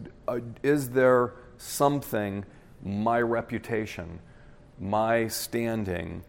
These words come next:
my discomfort in a potential,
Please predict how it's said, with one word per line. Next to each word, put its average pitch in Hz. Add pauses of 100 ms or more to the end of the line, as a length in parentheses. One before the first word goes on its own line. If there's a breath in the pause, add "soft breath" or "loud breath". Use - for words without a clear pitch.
(260 loud breath)
my 117 (200)
discomfort 120 (280)
in 113
a 107
potential, 117